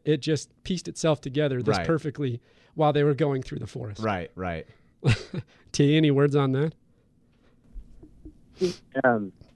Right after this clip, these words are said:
Speaker 3: I, I think with the, with, along the lines of the edit, they, uh, they're trying to keep a documentary style, uh, but it, I,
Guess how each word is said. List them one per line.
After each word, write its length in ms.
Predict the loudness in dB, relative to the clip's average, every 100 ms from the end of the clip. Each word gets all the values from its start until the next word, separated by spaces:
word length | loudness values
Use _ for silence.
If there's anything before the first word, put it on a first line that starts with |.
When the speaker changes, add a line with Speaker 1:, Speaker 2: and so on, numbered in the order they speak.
| _ _ _ _
Speaker 3:
I, 80 | -8 -4
I 80 | -4
think 200 | -2 0
with 180 | 2 4
the, 260 | 4 4 0
with, 180 | -2 -4 -4 -2
along 240 | 0 2
the 80 | 4
lines 240 | 4 2
of 80 | -2
the 180 | -4 -4
edit, 260 | -2 -2 -2
they, 360 | 0 2 2 -2 -10 _ _ _ _ _ -16
uh, 80 | -14 -12 -16 -6
they're 120 | -2
trying 240 | 2 4 2
to 60 |
keep 200 | 0 -2
a 40 | 0
documentary 680 | 2 2 2 0 2 2 -2
style, 540 | 0 4 4 4 0 -2
uh, 280 | -2 -2 -2 -2
but 160 | 0
it, 140 | -2 -4
I, 140 | -6